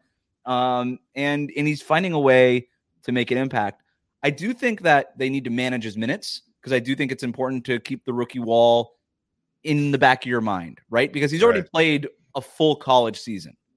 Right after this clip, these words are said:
Speaker 1: right? He's gone
Speaker 2: Yeah.
Speaker 1: far and beyond what a full college season is. And you need this, like, it's almost, it's funny. We, we praise how much of an instant impact he me-, he has made on this team and how much he means to this team.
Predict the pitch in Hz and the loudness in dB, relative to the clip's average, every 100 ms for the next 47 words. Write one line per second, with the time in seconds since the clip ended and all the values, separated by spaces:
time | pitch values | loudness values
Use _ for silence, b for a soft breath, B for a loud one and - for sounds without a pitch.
0 | _ _ 113 127 120 135 165 160 147 - | _ _ -4 -4 -6 -4 0 0 -2 -8
1 | 143 160 175 160 151 135 131 123 - 131 | 0 2 2 0 0 0 -2 -6 -6 -10
2 | - 120 117 - 110 135 156 117 _ _ | -4 -2 -2 -6 -8 -4 -4 -4 _ _
3 | _ _ _ 139 160 262 247 180 - - | _ _ _ -10 -6 -4 -4 -4 -6 -4
4 | 156 147 - _ 160 214 254 165 143 - | -6 -6 -8 _ -2 -2 0 -2 -4 -10
5 | _ _ _ _ 151 - - 165 104 - | _ _ _ _ -12 -6 -4 -2 -4 -8
6 | 131 135 135 127 - 143 165 139 131 127 | -10 -8 -6 -6 -4 0 0 0 -2 -2
7 | 120 113 120 - 123 127 131 113 - _ | -4 -6 -6 -6 -10 -8 -4 -6 -6 _
8 | _ - 117 123 151 113 120 117 110 107 | _ -12 -6 -6 -6 -8 -6 -4 -4 -6
9 | 117 147 139 120 - - 139 123 123 113 | -2 0 0 -2 -6 -8 -6 -4 -4 -6
10 | 113 170 269 - 113 104 113 110 | -6 -6 -6 -6 -6 -6 -8 -8